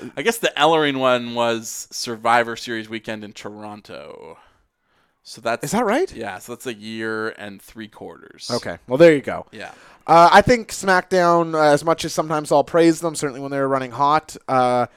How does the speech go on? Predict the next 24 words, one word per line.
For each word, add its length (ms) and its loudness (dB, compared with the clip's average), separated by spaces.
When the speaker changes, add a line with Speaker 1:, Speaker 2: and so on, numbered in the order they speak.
Speaker 2:
they 120 6
fucked 480 -2
their 160 0
women's 360 -6
SmackDown 440 -6
division 680 -8
in 140 -8
a 40 -2
way, 380 2
like, 180 -6
they 80 0
have, 220 4
they 140 4
have 180 0
Charlotte, 500 6
or 120 6
not 140 -2
Charlotte, 320 -4
sorry, 220 0
they 120 0
have 280 2
Asuka 520 6
and 160 -6
Becky, 520 2